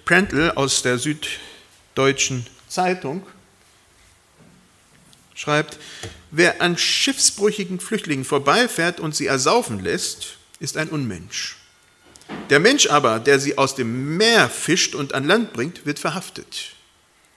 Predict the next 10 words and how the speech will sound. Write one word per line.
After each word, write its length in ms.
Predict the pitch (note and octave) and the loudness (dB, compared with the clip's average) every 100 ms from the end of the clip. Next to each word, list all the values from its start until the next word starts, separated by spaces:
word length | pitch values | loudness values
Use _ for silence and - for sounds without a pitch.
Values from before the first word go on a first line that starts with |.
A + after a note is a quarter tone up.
| _ _ - | _ _ -6
Diese 340 | F3+ E3 E3 | -2 -2 0
teuflisch 640 | G3+ A#3 C4 A3 G#3 - | 2 2 2 0 0 0
absurde 480 | E3 E3 G3 G#3 G3 | -4 -2 2 2 4
Alternative 880 | E3 E3 D#3 D3 C#3+ G#3 D3 A2 B2 - - - - _ _ | -2 -2 -4 -4 -4 -6 -4 -6 -8 -18 -20 -20 -20 _ _
kennzeichnet 760 | F3 G3 F#3+ F3+ F3+ F3 D#3+ | -2 0 -2 -2 -2 -4 -6
Geist 340 | - C#3 D#3+ - | -2 -2 -2 -4
und 140 | C3+ | -8
Praxis 680 | - C3+ - - C3+ - - - - - - - - _ | -4 -4 -4 -6 -4 -6 -8 -14 -16 -20 -20 -20 -20 _
des 260 | B2+ A#2 - | -6 -4 -2
europäischen 920 | A#2+ A#2 A2 A2 C3 B2+ B2 B2+ A#2 | 0 0 -2 -4 -2 -2 -2 -6 -8